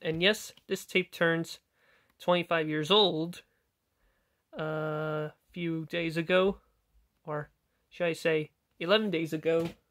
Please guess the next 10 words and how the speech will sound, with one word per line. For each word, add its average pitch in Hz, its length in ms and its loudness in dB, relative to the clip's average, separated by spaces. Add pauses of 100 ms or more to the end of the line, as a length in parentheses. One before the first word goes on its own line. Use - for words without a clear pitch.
(540)
No, - 180 -16 (680)
twelve 247 280 6
days 180 180 4
ago, 160 280 0
so, 165 420 -12 (500)
yeah. 226 260 2 (2750)
Almost 190 380 -2
two 233 180 2
weeks, 208 300 -4
so, 170 420 -8